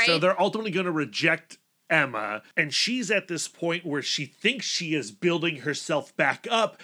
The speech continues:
Speaker 1: after a long string of catastrophes and failings. And when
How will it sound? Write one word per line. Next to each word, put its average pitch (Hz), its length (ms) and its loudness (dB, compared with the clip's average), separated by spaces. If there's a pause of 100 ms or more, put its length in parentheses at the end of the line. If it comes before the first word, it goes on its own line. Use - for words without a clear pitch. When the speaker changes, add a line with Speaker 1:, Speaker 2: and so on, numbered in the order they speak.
(140)
Speaker 1:
after 170 360 4
a 147 80 4
long 151 340 0
string 156 500 -2
of 127 180 -6
catastrophes 127 1200 -2
and 120 240 -6
failings. 113 960 -2 (460)
And 170 280 2
when 143 360 -2